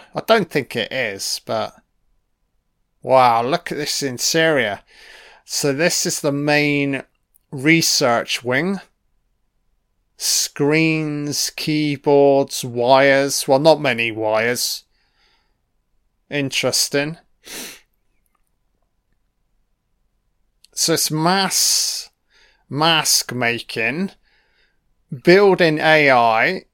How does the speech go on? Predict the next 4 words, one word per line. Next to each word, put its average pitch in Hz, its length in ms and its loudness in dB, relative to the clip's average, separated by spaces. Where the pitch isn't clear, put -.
Oh, 180 220 6
it's 175 160 2
a 196 60 0
Stonehenge. 185 1900 0